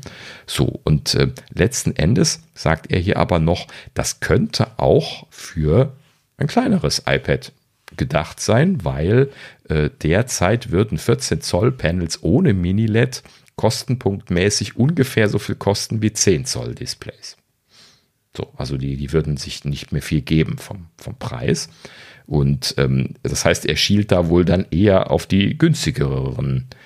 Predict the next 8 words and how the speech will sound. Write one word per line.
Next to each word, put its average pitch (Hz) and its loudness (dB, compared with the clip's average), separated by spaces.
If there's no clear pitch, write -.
Geräte. - 0
Wobei 78 4
ich - 0
allerdings 67 -2
gleich 71 0
sagen 67 0
muss, 65 -2
so, 65 -2